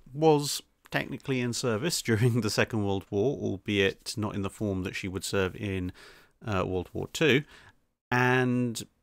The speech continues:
although she didn't have any massive,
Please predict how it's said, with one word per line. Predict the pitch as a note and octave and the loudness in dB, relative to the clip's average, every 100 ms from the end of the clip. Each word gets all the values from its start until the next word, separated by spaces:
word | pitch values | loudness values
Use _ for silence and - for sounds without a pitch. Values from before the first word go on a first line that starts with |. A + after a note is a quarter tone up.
| _ _ _ - | _ _ _ -2
although | B2 B2 C#3 C#3 B2+ B2 | 0 2 4 6 4 0
she | - - A2+ A2+ A2+ - _ | -2 0 2 2 0 -4 _
didn't | - A#2 A2+ - - A#2+ | -4 0 0 -2 -10 -8
have | A#2 A2 G2 | -2 -2 0
any | A2 G#2 F2+ - _ | 0 0 -2 -8 _
massive, | A2+ A2+ G2+ F2 - G2+ F2+ | -2 2 2 0 -4 -2 -4